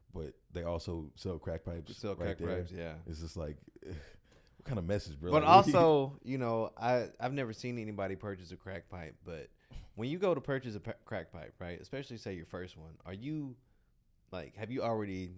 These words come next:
Speaker 2: hit crack? You're just like, "You know what? I'm t-, I'm, I'm gonna switch it up."
Speaker 1: Yeah, like,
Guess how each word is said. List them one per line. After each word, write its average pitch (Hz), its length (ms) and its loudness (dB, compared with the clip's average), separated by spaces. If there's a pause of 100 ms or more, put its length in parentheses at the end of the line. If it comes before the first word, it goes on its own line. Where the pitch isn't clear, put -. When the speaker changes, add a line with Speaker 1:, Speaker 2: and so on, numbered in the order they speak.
Speaker 2:
hit 131 200 -6
crack? 131 220 -4
You're 101 120 -8
just - 200 -4
like, 90 140 -6
"You 113 100 -6
know 117 140 -2
what? 117 180 -2
I'm 101 180 -8
t-, 101 100 -8 (100)
I'm, 90 400 -8 (280)
I'm 101 120 -6
gonna 92 160 -4
switch - 260 -8
it 80 80 -12
up." - 180 -8 (100)
Speaker 1:
Yeah, 87 260 -2
like, 71 180 -8